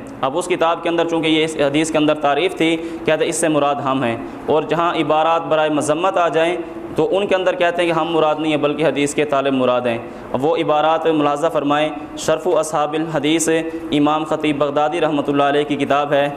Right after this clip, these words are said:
اس کی جلد ایک، صفحہ نمبر تین سو سینتیس پر انہوں نے امام اعمش رحمۃ اللہ علیہ کا قول نقل کیا ہے۔ امام اعمش رحمۃ اللہ علیہ فرماتے ہیں، "ما فی الدنیا قوم شر من اصحاب الحدیث"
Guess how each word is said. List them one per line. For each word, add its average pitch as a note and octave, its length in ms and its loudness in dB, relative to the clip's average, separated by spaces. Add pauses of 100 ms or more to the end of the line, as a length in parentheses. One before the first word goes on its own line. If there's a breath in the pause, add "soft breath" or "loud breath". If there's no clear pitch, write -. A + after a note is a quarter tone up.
اس D3 160 -2
کی D3 120 0
جلد D3+ 340 0
ایک، D#3 220 2
صفحہ D3+ 260 0
نمبر D3 260 0
تین C#3+ 240 0
سو D#3+ 360 0 (240 loud breath)
سینتیس E3+ 560 0
پر E3 300 2 (280)
انہوں F3 160 2
نے D#3+ 140 2
امام D#3 400 0
اعمش E3+ 320 0
رحمۃ D3+ 320 -2
اللہ D3 160 2
علیہ D3 220 2
کا D3 80 0
قول C#3+ 240 0
نقل C#3 240 0
کیا C#3 220 2
ہے۔ A#2 160 0 (220)
امام D3+ 340 2
اعمش D#3+ 280 -2
رحمۃ E3 280 0
اللہ D3+ 160 0
علیہ D3+ 180 2
فرماتے C#3+ 440 0
ہیں، D#3 220 2 (360 loud breath)
"ما D#3+ 240 4
فی F#3+ 160 -2
الدنیا F#3 440 0
قوم F3+ 520 0
شر F3 300 0
من E3+ 260 2
اصحاب C#3+ 340 0
الحدیث" C3+ 420 0